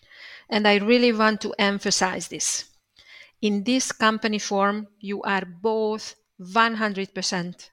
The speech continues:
responsible, not just to the extent, extent of your ownership. So, if your mother-in-law is broke as a joke, while you have, uh, hundreds of thousands of crowns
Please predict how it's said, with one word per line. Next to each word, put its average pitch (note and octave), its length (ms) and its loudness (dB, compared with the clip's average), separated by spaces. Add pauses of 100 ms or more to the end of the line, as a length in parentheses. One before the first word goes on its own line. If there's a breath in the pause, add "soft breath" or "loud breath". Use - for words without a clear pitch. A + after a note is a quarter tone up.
(120)
responsible, F#3+ 760 -8 (200)
not A3+ 360 -2
just F#3 320 0
to G#3 80 -6
the F#3+ 160 -6
extent, F#3 560 -6
extent G3+ 560 -4
of - 200 -10
your F#3 160 -6
ownership. F3 500 -6 (920 soft breath)
So, F#3 380 -2 (1000)
if - 140 -8
your A#3 100 0
mother-in-law A#3 920 4 (360 loud breath)
is - 440 0 (160)
broke A3 480 4
as G3 140 0
a F#3+ 80 2
joke, A3+ 640 0 (800)
while G3+ 480 2 (100)
you A3+ 300 -4
have, G#3 360 -2
uh, F#3+ 520 0 (340)
hundreds G3 380 -2
of F#3+ 80 -2
thousands F#3+ 600 0
of F#3 220 -4
crowns G#3 640 0